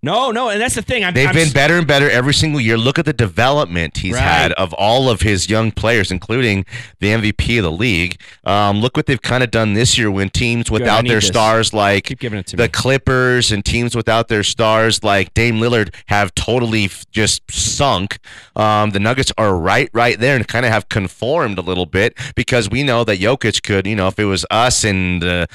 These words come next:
Speaker 2: Lundy in here, we go out there with Jokic all of a sudden, we're all looking like we've been playing together for a bunch of years, and, uh, he'd make us look good and we'd be productive. So, um,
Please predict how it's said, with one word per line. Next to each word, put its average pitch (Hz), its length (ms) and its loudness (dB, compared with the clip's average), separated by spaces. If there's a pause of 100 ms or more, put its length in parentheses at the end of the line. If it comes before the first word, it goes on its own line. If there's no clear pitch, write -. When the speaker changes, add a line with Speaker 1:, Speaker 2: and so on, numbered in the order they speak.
(120)
Speaker 2:
Lundy 113 420 -2
in 92 80 -4
here, 101 220 0
we 101 80 -2
go 110 160 0
out 113 100 0
there 101 140 -4
with 92 140 -4
Jokic 104 380 -2
all 98 120 0
of 98 60 -4
a - 20 -14
sudden, 113 180 -2
we're 98 80 0
all 101 160 2
looking 107 240 -4
like 101 180 -2
we've 104 80 -6
been 95 120 -4
playing 113 260 -2
together 90 300 -4
for 90 180 -4
a 85 60 -2
bunch 90 240 -4
of 90 80 -6
years, 82 160 -2 (480)
and, 95 640 0
uh, 92 280 2
he'd 101 200 0
make 110 220 0
us 113 140 -2
look 123 180 -2
good 110 140 0
and 85 100 -2
we'd 92 100 -2
be 104 140 -2
productive. 98 520 -4
So, 80 300 0 (420)
um, 95 580 0